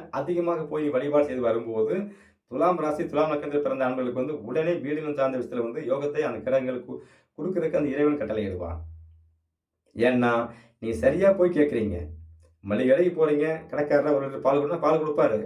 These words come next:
ஏன்னா கரெக்டா போய் கே-, கேக்குறீங்க. அதே ஒரு ஜவுளி கடையில போய் நின்று "ஒரு லிட்டர் பால் கொடுங்கன்னாச்சுன்னா" அவர் கழுத்தை பிடிச்சி எழுதிடுவாரு, "போ, பால் வாங்க வந்துட்டாங்க இருந்து த" அப்படின்னு கட்டி விட்டுருவாரு. ஏன் அப்படின்னு கேட்டீங்கன்னா, நம்ம கேட்குற இடம் சரியான இடமா இருக்கணும்.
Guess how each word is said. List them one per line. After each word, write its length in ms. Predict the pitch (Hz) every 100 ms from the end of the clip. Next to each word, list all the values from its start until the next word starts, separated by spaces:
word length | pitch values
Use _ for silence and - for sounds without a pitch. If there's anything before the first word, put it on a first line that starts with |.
| -
ஏன்னா 180 | 127 160
கரெக்டா 240 | 156 156 165
போய் 160 | 165
கே-, 140 | 151 147
கேக்குறீங்க. 400 | 156 147 120 104 - - - - -
அதே 220 | 117 151
ஒரு 140 | 170 160
ஜவுளி 220 | 147 175
கடையில 180 | 180 170
போய் 120 | 160
நின்று 220 | 156 170
"ஒரு 100 | 151
லிட்டர் 200 | 147 147
பால் 180 | 143 156
கொடுங்கன்னாச்சுன்னா" 440 | 151 143 135 143 143
அவர் 240 | 135 139
கழுத்தை 200 | 139 147
பிடிச்சி 180 | 147 131
எழுதிடுவாரு, 400 | 131 120 117 101
"போ, 120 | 143 147 - - _ _ -
பால் 200 | 117 131
வாங்க 160 | 127
வந்துட்டாங்க 340 | 123 110 117 107
இருந்து 300 | 104 98 87 - _ _
த" 60 | - 175 - -
அப்படின்னு 260 | - 127 131
கட்டி 160 | 123 120
விட்டுருவாரு. 340 | 107 107 101 104
ஏன் 240 | 147 180
அப்படின்னு 260 | 156 151 135
கேட்டீங்கன்னா, 380 | 120 113 110 110 107 - _
நம்ம 160 | 107 107
கேட்குற 320 | - 165 170
இடம் 220 | 160 165
சரியான 300 | 127 139 156
இடமா 220 | 131 120 113
இருக்கணும். 340 | 101 -